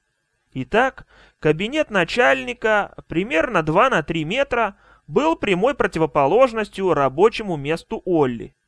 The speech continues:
Он был безукоризненно чист, в нём не было ничего лишнего. На левой стене висела одна репродукция, на правой —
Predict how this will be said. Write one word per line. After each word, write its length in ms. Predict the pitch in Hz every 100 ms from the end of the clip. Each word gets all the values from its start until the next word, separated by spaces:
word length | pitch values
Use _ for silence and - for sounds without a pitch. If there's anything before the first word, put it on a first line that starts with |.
| _ _ _ _ -
Он 240 | 156 175
был 140 | 170 165
безукоризненно 920 | 175 175 185 180 208 190 156 147 139
чист, 480 | - 240 160 - _ _ _ _ _
в 120 | 135
нём 240 | 175 311 233
не 160 | 208
было 200 | 233 240
ничего 400 | 180 135 - 135
лишнего. 640 | 190 170 135 - 113 104 - _ _ _ _ _ _ _ _ _ _ _
На 140 | - 143
левой 320 | 196 226 170
стене 500 | - - 147 233 247 - _ _
висела 640 | 147 147 - 277 330 226
одна 300 | 165 151 190
репродукция, 1000 | 247 262 247 226 151 143 - - 117 117 _ _ _ -
на 140 | 135
правой — 560 | 131 165 240 240 226